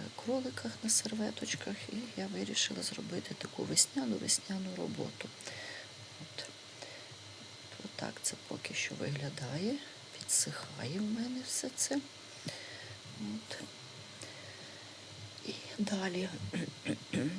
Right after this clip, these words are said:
А я вже наробила, бачите, ось цих квіточок, попідклеювала на одну сторону, на другу. Ось тепер буду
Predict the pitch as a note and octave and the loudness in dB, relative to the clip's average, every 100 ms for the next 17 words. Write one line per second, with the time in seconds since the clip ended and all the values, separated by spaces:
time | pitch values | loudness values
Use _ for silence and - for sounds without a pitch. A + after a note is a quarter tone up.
0 | - - - - G2 - - G2 B2 F3+ | -2 -8 -12 -4 -2 -2 -2 0 0 2
1 | G#2 F#3+ F#3+ - - - F3+ F3+ - E3 | 4 4 2 0 0 0 0 0 2 2
2 | - - - - - - - C#3+ - A3+ | 4 4 2 4 4 6 4 2 4 4
3 | A3 F3+ - - B2 - - - - - | 6 4 4 4 2 2 -2 -4 -8 -4
4 | - - - - A3 F#3+ - - C3+ A#2+ | -4 -4 -8 -2 2 2 2 0 0 2
5 | D3+ F3+ G3+ A3+ A#3 - - - - - | 2 4 6 6 4 -2 -12 -12 -10 -10
6 | - - F#2+ - - - A#2 - - - | -8 -2 2 4 2 2 2 0 0 2
7 | G3+ A3+ A3+ A#3 A3 - - - - G3 | 4 6 6 6 4 2 -2 -2 2 4
8 | G#3 B3+ - - - - - - - - | 6 4 2 -8 -12 -12 -12 -12 -10 -8
9 | - - - - - - - - - - | -8 -10 -12 -10 -10 -10 -12 -12 -12 -12
10 | - - A#2+ B2+ C#3+ - - C#3 G3+ G#3 | -4 -2 0 0 2 2 0 2 2 2
11 | - - - | 0 0 0